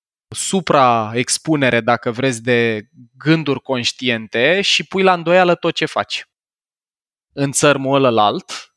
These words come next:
al haosului, de pildă, e situația în care eu trăiesc o grămadă de lucruri zi de zi, dar nu devin conștient de din-, nimic dintre ele. Trăiesc foarte mult pe pilot automat.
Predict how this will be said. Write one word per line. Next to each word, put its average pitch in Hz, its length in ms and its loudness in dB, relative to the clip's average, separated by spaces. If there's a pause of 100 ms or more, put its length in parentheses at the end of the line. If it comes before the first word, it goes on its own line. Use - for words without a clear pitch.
(140)
al 117 220 -2
haosului, 113 600 -2
de 107 120 -2
pildă, 110 640 -2
e 175 300 0
situația 190 580 0
în 185 80 -2
care 170 220 0
eu 185 100 0
trăiesc 180 420 0
o 156 60 0
grămadă 143 400 2
de 131 100 2
lucruri 131 360 -2
zi 120 160 -4
de 131 120 2
zi, 120 220 -2
dar 175 160 2
nu 190 80 -4
devin 180 260 0
conștient 170 460 0
de 160 80 4
din-, 165 260 -2
nimic 139 300 -2
dintre 104 300 -8
ele. 101 140 -4
Trăiesc 151 340 0
foarte - 280 -2
mult 143 180 -2
pe 135 100 -6
pilot 131 300 -2
automat. 120 600 -4